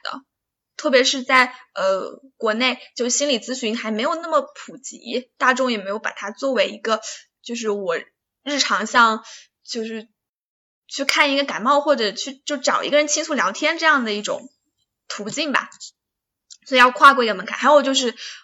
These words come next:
我去找到这个心理咨询机构咨询师，我是不是信任他呢？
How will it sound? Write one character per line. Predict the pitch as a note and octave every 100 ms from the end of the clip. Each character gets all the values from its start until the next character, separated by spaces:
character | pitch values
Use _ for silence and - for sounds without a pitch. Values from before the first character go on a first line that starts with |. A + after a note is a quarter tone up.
| _
我 | - G3+ A2+ A#2 _ _ _
去 | - D4+ C#4+
找 | - G#3 - -
到 | A3+ A#3+
这 | A#3+ - C4
个 | A3
心 | A3+ A#3+
理 | A#3
咨 | - A3
询 | A3
机 | A3+
构 | A#3
咨 | A3+
询 | A3 A3
师， | A3 A#3 A#3+ -
我 | -
是 | C4
不 | F4
是 | F4
信 | - B4 G#4+
任 | B3
他 | G3+ G#3+
呢？ | F#3